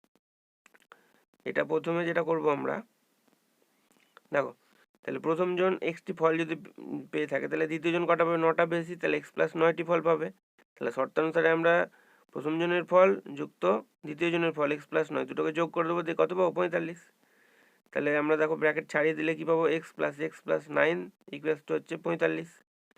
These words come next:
তাহলে এক্স আর এক্স যোগ করলে কী পাবো? টু এক্স। তাহলে টু এক্স সমান পঁয়তাল্লিশ, নয়টা যদি ওই দিকে চলে যায় সমানে, তাহলে মাইনাস নয় হয়ে যাবে।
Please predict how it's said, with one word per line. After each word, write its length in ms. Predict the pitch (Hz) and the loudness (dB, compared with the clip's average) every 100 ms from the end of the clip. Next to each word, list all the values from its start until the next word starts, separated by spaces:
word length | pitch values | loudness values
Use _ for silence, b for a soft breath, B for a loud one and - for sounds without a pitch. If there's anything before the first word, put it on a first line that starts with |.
| b _ | b _
তাহলে 220 | 151 147 | -4 -4
এক্স 160 | 156 170 | -2 2
আর 80 | 165 | 2
এক্স 180 | 156 151 | 0 -2
যোগ 180 | 160 | -4
করলে 220 | 156 165 156 | -2 -4 -4
কী 100 | 160 | -2
পাবো? 220 | 170 165 | 0 0
টু 160 | 160 | 0
এক্স। 240 | 175 180 - - _ - | 0 0 -8 -20 _ -14
তাহলে 180 | 131 | -12
টু 140 | 127 151 | -6 -4
এক্স 180 | 156 - | -4 -2
সমান 220 | 160 156 | -2 0
পঁয়তাল্লিশ, 460 | 165 170 165 165 165 | 0 0 -2 -2 -6
নয়টা 320 | 147 151 156 | -2 0 0
যদি 180 | 156 160 | -2 0
ওই 180 | 160 151 | -2 -2
দিকে 180 | 147 156 | -4 -4
চলে 200 | 156 156 | -4 0
যায় 120 | 156 | 0
সমানে, 320 | 156 160 160 | 2 0 0
তাহলে 180 | 156 156 | 0 0
মাইনাস 400 | 151 147 165 165 | 2 2 2 2
নয় 120 | 160 | 4
হয়ে 180 | 165 160 | 4 4
যাবে। 200 | 160 | 2